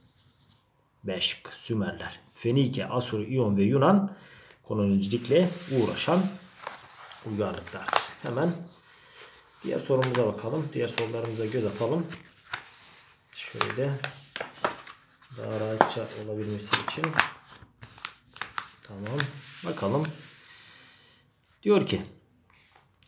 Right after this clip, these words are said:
Anadolu'daki ilk insan kanıtlarıyla ilgili alan araştırması yapmak isteyen bir tarihçinin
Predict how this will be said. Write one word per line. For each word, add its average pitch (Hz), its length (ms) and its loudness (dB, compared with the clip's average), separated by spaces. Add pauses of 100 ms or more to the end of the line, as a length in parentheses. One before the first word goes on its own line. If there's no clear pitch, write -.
(160)
Anadolu'daki 151 640 10
ilk 156 300 2
insan 135 300 4
kanıtlarıyla 117 640 6
ilgili 104 500 2 (640)
alan 139 220 6
araştırması 110 720 4 (380)
yapmak 104 420 -2
isteyen 98 360 0
bir 147 160 2
tarihçinin 104 520 2